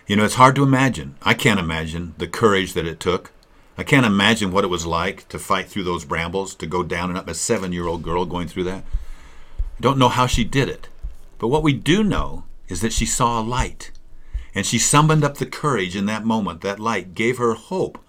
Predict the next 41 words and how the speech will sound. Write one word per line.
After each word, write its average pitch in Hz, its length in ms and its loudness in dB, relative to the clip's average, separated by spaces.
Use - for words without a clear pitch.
And 107 160 4
that 117 180 0
great 139 320 0
hope 165 460 -2
allowed 98 260 -2
her 98 140 -6
to 98 100 -6
get 104 160 -2
across 107 500 -4
to 73 120 -8
that. - 280 -2
She - 240 4
took 170 280 0
courage 104 540 2
in 95 80 0
the 95 80 0
fact 98 320 -2
that 107 100 -4
no 98 120 0
matter 95 240 0
how 123 240 4
bad 165 340 2
things 90 260 -4
were, 71 340 -8
her 113 140 2
rescue 101 580 2
would 87 140 -2
be 87 100 -4
found 80 540 -4
in 82 180 -6
that 80 220 -8
light. 78 460 -12
You 143 80 6
know, 147 100 10
as 123 140 6
leaders, 120 400 4
we 107 100 2
have 101 120 2
the 98 100 2
opportunity 95 640 0
to 82 360 -6